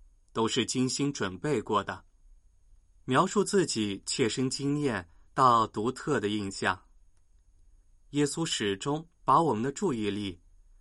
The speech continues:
最终引向他的父亲。对此，最后应该是让耶稣的父亲带领我的对话。最后，让我们以天主经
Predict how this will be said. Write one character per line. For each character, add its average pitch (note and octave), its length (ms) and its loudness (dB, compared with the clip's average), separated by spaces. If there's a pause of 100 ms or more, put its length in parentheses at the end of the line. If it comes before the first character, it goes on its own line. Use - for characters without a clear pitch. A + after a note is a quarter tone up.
(180)
最 G3+ 180 4
终 G3 200 0
引 G2+ 260 -2
向 B2 240 -2
他 A2+ 140 -8
的 G2+ 100 -8
父 G#2+ 260 -6
亲。 F#2+ 280 -6 (1300)
对 D3 220 2
此， F#2 300 -4 (720)
最 - 140 2
后 B2 180 0
应 A2 220 -4
该 A#2 300 0 (180)
是 - 180 -6
让 D#3+ 140 2
耶 E3 180 0
稣 E3+ 200 -4
的 B2 100 -2
父 D#3+ 220 -2
亲 G#2+ 340 -4 (240)
带 E3+ 180 0
领 G#2+ 300 -2
我 D3+ 160 0
的 G#2 100 -8
对 G#2 200 -4
话。 - 380 -2 (1120)
最 G#2 200 -2
后， F#2 320 -2 (520)
让 B2 180 4
我 G#2 120 2
们 G2+ 280 -2 (240)
以 A2 280 2
天 D3 260 -2
主 G2+ 200 -6
经 C3 320 -4